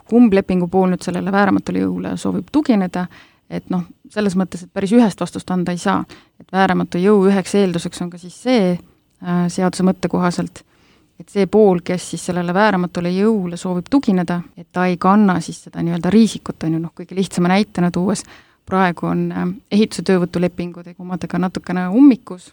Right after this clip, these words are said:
seetõttu, et ehitusmaterjali ei ole kätte saada, ütleme, tähtaegasid ei ole võib-olla võimalik järgida nende tarneraskuste tõttu. Ja, ja seal on nüüd niimoodi, et, äh, või, või siis eelarve läheb lõhki, eks ju, sellepärast et materjal kallineb. Ja seal on nüüd niimoodi, et, äh,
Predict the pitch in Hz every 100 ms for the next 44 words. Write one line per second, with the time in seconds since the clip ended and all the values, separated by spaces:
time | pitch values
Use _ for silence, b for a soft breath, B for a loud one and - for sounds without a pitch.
0 | _ 190 185 175 - 175 175 - 185 -
1 | 180 185 - 180 180 175 175 175 180 277
2 | - 214 202 - - 175 185 - 180 -
3 | 175 180 175 175 185 180 175 175 185 196
4 | 180 - 226 247 180 180 185 180 175 233
5 | 226 190 185 - - 180 180 175 180 170
6 | b b b 180 185 180 180 175 170 202
7 | 196 180 175 190 208 190 185 175 175 _
8 | - 180 175 B B 180 180 185 170 226
9 | 262 190 185 185 190 180 180 - 175 175
10 | - 175 175 185 170 175 185 185 170 165
11 | 226 262 196 190 - b b b b b
12 | b 180 190 220 190 175 220 214 185 185
13 | - _ 180 - 185